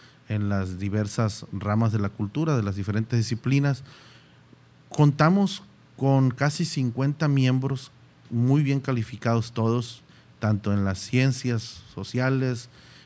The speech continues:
en las artes, en las bellas artes, en pintura, en teatro,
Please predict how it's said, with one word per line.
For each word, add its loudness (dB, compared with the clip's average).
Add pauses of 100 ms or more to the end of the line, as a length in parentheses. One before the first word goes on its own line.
(100)
en -2
las -4
artes, 0
en -6
las -8
bellas -6
artes, -2 (460)
en 2
pintura, 0
en -2
teatro, 0